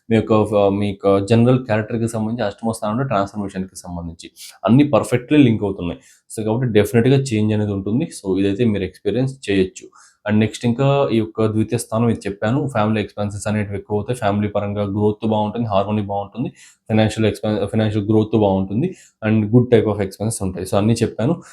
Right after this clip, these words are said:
So దీనికి మించి మీకు అతీతంగా ఏది ఉండదన్నమాట. So ఇవైతే మీరు ఫాలో అవ్వచ్చు.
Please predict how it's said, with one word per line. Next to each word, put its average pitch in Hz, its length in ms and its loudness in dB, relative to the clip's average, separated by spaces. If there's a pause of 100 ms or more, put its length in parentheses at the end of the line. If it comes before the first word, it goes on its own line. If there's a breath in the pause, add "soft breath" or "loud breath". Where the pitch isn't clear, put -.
(120)
So 120 160 0
దీనికి 120 280 8
మించి 127 220 4
మీకు 123 180 2
అతీతంగా 107 420 -2
ఏది 104 160 -2
ఉండదన్నమాట. 101 580 -8
So 110 160 -8
ఇవైతే 101 300 -4
మీరు 101 160 -4
ఫాలో 95 300 -2
అవ్వచ్చు. 101 320 -6